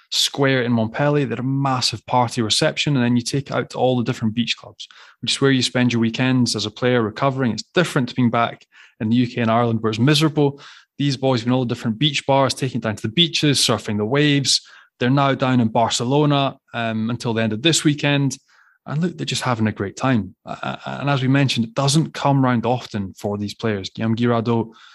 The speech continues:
second time winner. Fufu, Benoit Payog, the first time they've won it. It doesn't happen often. There's not many people that win the top fourteen title. So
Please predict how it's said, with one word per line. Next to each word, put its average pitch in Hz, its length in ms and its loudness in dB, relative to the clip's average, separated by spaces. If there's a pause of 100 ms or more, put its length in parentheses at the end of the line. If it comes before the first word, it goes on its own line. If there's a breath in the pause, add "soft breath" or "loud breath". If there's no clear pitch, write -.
(160 loud breath)
second 127 340 -2
time 110 240 0
winner. 131 280 4
Fufu, 127 480 0
Benoit 117 240 -2
Payog, 120 320 -2
the 113 60 -12
first - 300 -2
time 120 200 4
they've 110 160 0
won 147 160 4
it. 143 180 0 (180)
It 147 180 -10
doesn't 156 260 2
happen 147 400 0
often. 143 280 2
There's 113 120 0
not 135 280 2
many 127 220 -2
people 131 320 -4
that - 80 -6
win 117 160 2
the 113 80 4
top 113 240 -6
fourteen 107 320 -6
title. - 380 -8
So 107 340 -4